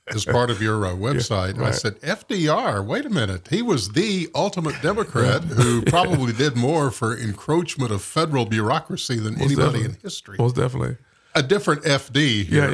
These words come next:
Speaker 2: yeah.
Speaker 1: obviously.
Speaker 2: Matter of fact, we have a T-shirt that we produce. It has three big bold, bold letters on it. "F D R is not who you think.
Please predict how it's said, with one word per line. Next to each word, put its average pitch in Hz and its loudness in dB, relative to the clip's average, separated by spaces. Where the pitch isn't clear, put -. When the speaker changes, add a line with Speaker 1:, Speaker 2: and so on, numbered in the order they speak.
Speaker 2:
yeah. 120 4
Speaker 1:
obviously. 95 -2
Speaker 2:
Matter 139 4
of 135 -2
fact, - 0
we 160 4
have 147 2
a 143 -6
T-shirt - 2
that 110 0
we 123 0
produce. - -4
It 131 2
has 127 2
three 160 0
big 139 -2
bold, 127 2
bold 127 2
letters 123 2
on 110 -2
it. - -12
"F 147 2
D 131 4
R 147 0
is 131 2
not 139 4
who 131 4
you 123 2
think. 160 0